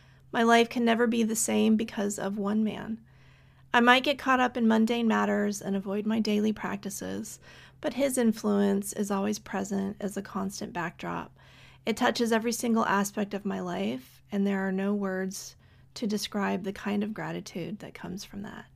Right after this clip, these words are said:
None." I love how you put your heart into this so much.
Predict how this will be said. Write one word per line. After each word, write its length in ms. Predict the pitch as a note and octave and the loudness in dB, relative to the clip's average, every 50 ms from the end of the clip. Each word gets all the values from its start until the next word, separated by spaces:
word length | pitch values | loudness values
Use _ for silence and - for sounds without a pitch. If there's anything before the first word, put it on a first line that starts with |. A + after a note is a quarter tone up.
| - | -14
None." 340 | - - - - G3+ A3 A3+ - - - - - - - - - - - - - - - - - - - - - - - - | -14 -12 -12 -10 -10 -10 -12 -12 -16 -20 -20 -20 -20 -20 -20 -20 -20 -20 -20 -20 -20 -20 -20 -20 -20 -20 -20 -20 -12 -6 -2
I 40 | A3+ | 0
love 160 | A#3 A#3+ A#3 | 0 0 2
how 80 | B3 | 0
you 100 | B3 B3 | 0 -2
put 200 | A3+ - B3 - | -2 -2 -4 -2
your 120 | G3+ G#3+ G3+ | -2 -2 -4
heart 460 | - - - F#3+ F#3 F3+ E3+ - - - | -4 -4 -2 -2 0 0 -2 -4 -6 -6
into 280 | A3 F#3 G3 - - | -4 -4 -4 -6 -6
this 420 | G#3+ F#3 - F3+ G3 - - - - - - | -8 -8 -8 -8 -8 -12 -14 -16 -18 -18 -18
so 260 | - - - - F#3+ | -16 -12 -10 -8 -6
much. 440 | F3+ F3+ F3 - - - - - - | -6 -6 -8 -8 -10 -12 -14 -14 -14